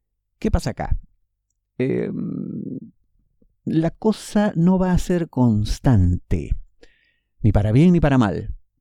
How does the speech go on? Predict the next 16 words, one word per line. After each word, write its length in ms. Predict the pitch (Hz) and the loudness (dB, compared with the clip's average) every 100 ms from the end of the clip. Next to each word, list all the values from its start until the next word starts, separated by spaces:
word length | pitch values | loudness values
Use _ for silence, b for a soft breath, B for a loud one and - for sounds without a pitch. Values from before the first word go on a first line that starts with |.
| - | -2
Todo 600 | 160 160 165 170 165 - | 0 2 0 -2 -2 -2
va 80 | - | -4
a 60 | |
ir 200 | 143 147 | -4 -4
cambiando, 880 | - 117 113 147 156 156 156 151 143 | -2 0 2 2 0 0 0 0 -2
casi 460 | - 175 - - 165 | -2 0 0 -4 -6
como 260 | - 131 117 | 0 2 2
que 180 | 117 | -4
cada 600 | 113 156 160 151 151 143 | -2 -2 -2 -4 -4 -4
día 540 | 131 147 170 165 160 156 | -4 -6 -4 -4 -2 0
nos 240 | 127 117 | 2 2
vienen 260 | 131 147 147 | 2 2 0
con 220 | 117 123 | 0 0
algo 240 | 139 127 | 2 4
nuevo. 420 | 110 98 - - - _ b b b b b b - | 4 2 -2 -12 -18 _ b b b b b b 0
Entonces, 880 | 208 214 156 123 - 135 - - | 2 4 4 4 2 0 -6 -20